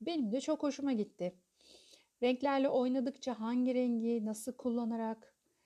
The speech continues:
e, hangi tonları elde edebilirim? Resimde, e, boyutları nasıl yakalayabilirim? Aydınlık ve karanlık noktaların resme nasıl bir per-, e, perspektif katabileceğini fark etmeye başladım.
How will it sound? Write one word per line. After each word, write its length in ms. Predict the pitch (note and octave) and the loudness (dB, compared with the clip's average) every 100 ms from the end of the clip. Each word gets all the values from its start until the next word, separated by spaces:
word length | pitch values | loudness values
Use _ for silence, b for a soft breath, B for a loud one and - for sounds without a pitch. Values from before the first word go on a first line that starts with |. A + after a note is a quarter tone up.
| _ - | _ -6
e, 460 | G3+ G3+ G3 F#3+ G3 G3+ | -4 -2 -2 -4 -6 -4
hangi 300 | A3+ A#3+ A#3+ | 2 2 2
tonları 380 | B3 A3+ G#3+ | 2 2 0
elde 360 | A3 G#3 G#3 G3+ | 0 0 0 0
edebilirim? 640 | G3 G3 G3 F#3+ F#3 F#3 - b b b | 0 -2 0 -2 -2 -8 -12 b b b
Resimde, 640 | A#3 A#3 B3+ A#3 A#3+ A#3 A#3+ _ _ _ - | -2 -2 -2 0 0 0 -4 _ _ _ -8
e, 280 | G3 F#3+ F3+ | -6 -4 0
boyutları 600 | G#3+ A3 A3 A#3 A#3 A3+ | 0 0 -2 -4 0 0
nasıl 260 | A3+ B3+ | -2 0
yakalayabilirim? 840 | A3+ A3 G#3+ G#3+ G#3 F#3+ G3 G3 G3+ - | -2 0 -4 -2 -2 -2 -2 -2 -6 -4
Aydınlık 520 | G3 G3 G#3+ A#3 A#3 | -2 0 0 0 2
ve 100 | A#3 | 0
karanlık 500 | A#3 A3+ A3+ B3 B3 | 0 -2 -2 -2 -2
noktaların 680 | A#3 - B3 A3+ A3+ A3+ A3+ B B - | -6 -4 -2 0 0 0 -4 B B -4
resme 440 | G3+ A3 A3+ A3+ | -4 -2 -4 0
nasıl 340 | G#3+ A#3 - A#3 | 0 -2 -4 -6
bir 60 | |
per-, 360 | A#3+ - A3+ A3+ _ - | -6 -4 -4 -4 _ -8
e, 220 | G3+ G3 F#3+ | -4 -4 -4
perspektif 680 | G#3 G#3+ - A3 - - | -6 -6 -4 -6 -6 -18
katabileceğini 880 | - A#3+ A3+ A3 G#3+ G#3+ G#3 A3+ C#4 B B B B B B _ _ _ _ | -10 -6 -4 -2 -2 -2 0 0 -2 B B B B B B _ _ _ _
fark 320 | A#3+ D4 C#4+ | -2 0 0
etmeye 340 | B3 A3 G3+ | -2 -2 -4
başladım. 520 | F#3+ F#3 - F3 G3 | -4 -8 -10 -10 -10